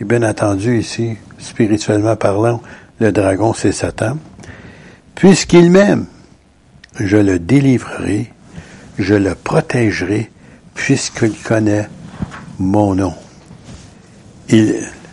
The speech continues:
écoutez bien le verset quinze. « Il m'invoquera et je lui répondrai. Je serai avec lui dans la détresse.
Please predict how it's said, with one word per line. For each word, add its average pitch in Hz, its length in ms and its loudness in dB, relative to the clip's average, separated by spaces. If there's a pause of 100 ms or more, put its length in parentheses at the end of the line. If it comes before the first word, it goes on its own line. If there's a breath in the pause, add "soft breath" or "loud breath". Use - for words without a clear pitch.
(180)
écoutez - 240 -4
bien 135 160 0
le 135 60 -2
verset 123 280 0
quinze. « 107 280 -8 (460)
Il 98 180 2
m'invoquera 101 920 -2 (1300 soft breath)
et 104 180 0
je 90 140 -6
lui 87 280 -4
répondrai. 92 720 -2 (1400 loud breath)
Je 110 240 0
serai 107 320 -2
avec 104 340 0
lui 120 140 -4
dans 101 220 -4
la 92 140 -2
détresse. - 1200 -10